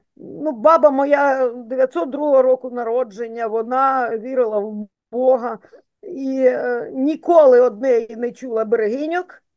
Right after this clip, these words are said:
ніколи од неї не чула ніяких знаків. Вона називала, що у нас, е, коро-, у нас дуже велике село.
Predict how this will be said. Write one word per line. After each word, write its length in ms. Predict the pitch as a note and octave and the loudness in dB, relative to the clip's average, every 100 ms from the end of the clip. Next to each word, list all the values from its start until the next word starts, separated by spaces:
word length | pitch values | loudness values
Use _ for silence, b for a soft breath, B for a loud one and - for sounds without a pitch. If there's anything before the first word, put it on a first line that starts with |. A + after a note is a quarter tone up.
| _ _ _ _ - | _ _ _ _ -8
ніколи 600 | B3 C4 F4 F4+ E4+ D4 | -8 0 6 6 8 6
од 120 | B3+ | 6
неї 320 | C#4 G#3 G4 | 2 2 2
не 160 | D4+ C#4+ | 2 0
чула 380 | G#3 C#4+ C#4 A#3+ | -4 -6 -2 -2
ніяких 600 | B3 A#3+ A#3+ G#3+ B3 - | -2 -4 -4 -4 -10 -10
знаків. 640 | A#3 A#3+ B3+ C#4 C#4 D4+ - A3 A3 A3 F#3 | -8 -4 -2 -2 -6 -10 -10 -16 -16 -18 -8
Вона 340 | G#3+ C#4+ D#4+ D4+ | -2 2 2 2
називала, 600 | C4+ A#3+ C4 C4+ A#3+ A#3+ | 0 2 2 2 0 -4
що 180 | - B3+ | -6 -6
у 140 | D4 | -4
нас, 440 | D4+ C4 A3 - | -2 -2 -4 -8
е, 360 | - - C#4 A3 b b | -16 -14 -12 -12 b b
коро-, 280 | - C5+ C5 - - | 0 2 2 0 -12
у 100 | D4 | -4
нас 200 | D4+ A#3+ | -2 -2
дуже 240 | E4 D4 | -4 -4
велике 340 | C#4 C#4 C#4 | -4 -6 -6
село. 540 | B3+ - B3+ A3 F3+ | -8 -6 -6 -6 -8